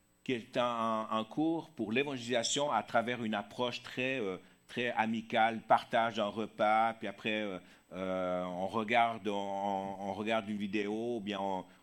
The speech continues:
on écoute un, un, un témoignage et ensuite on partage un petit groupe. Et au Canada, ils ont commencé à travailler parmi les jeunes dans les,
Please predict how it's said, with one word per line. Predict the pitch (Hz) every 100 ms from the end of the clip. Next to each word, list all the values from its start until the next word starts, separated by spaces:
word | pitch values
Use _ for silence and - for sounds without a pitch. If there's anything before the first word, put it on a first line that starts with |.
| -
on | 98
écoute | 101 101 127 -
un, | 104 98 95 95 90
un, | - 98 92 90 87 87 87
un | 90 95
témoignage | 117 107 104 107 113 120 107
et |
ensuite | 95 - 107
on | 95
partage | - 107 113 104
un |
petit | 95 98 -
groupe. | 85 92 - - _ _ _ _ - - _ _
Et | 110 123 147
au | 139
Canada, | 160 156 147 160 180
ils | 127
ont |
commencé | 110 160 151 147 - 160 165
à | 110
travailler | - - 143 131 131 143
parmi | - 113 117
les | 104 95
jeunes | 101 104 107 98
dans | 95 113 113 117 113
les, | 101 101 101